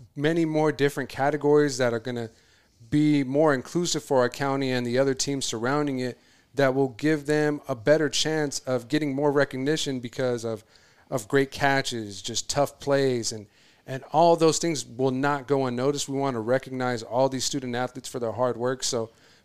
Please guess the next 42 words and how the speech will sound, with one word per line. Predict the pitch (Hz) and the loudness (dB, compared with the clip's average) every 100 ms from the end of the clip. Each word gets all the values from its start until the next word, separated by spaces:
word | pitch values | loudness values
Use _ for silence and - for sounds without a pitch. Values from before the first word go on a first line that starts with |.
| - | 0
be | 151 | 2
on | 151 | 4
the | 139 | 4
lookout | 139 147 156 139 | 2 4 4 4
on | |
our | 127 | 0
social | 117 147 139 - | 0 0 0 0
medias | 127 143 147 147 | -2 0 2 0
because | 123 131 139 120 | -2 -4 -2 -2
we're | 117 | -4
gonna | 123 135 | -4 -4
be | 123 127 | -4 -6
giving | 123 131 135 | -4 -4 -4
you | 131 123 | -4 -4
a | 113 | -6
hint | 123 147 143 | -2 -2 -2
to | - 139 | -4 -2
what | 120 131 | -2 0
these | 135 - | -2 -6
categories | - 139 139 131 127 120 | 0 2 2 0 -2 -2
are. | 117 131 143 143 | -2 0 0 0
And | 127 123 | -2 -4
then | 123 120 _ _ _ _ - | -4 -6 _ _ _ _ -2
on | 131 | 0
our | 147 131 | 0 0
next | 139 165 - | 0 0 0
show, | - 131 127 135 _ - | 2 2 2 -2 _ -6
which | 135 | 0
will | 139 123 | 0 0
more | 131 143 | 0 0
than | 135 | 2
likely | 139 139 135 | 0 0 -2
be | 127 | 0
released | 135 123 127 - | 0 0 -2 -2
on | 131 120 | -4 -2
a | |
regular | 113 127 127 | -2 0 -2
schedule, | 117 - 143 131 123 | -4 0 0 0 -2
we | 135 | -2
just | 127 - | -4 -6
had | 127 131 127 | 0 0 -2
to | - 113 | -6 -10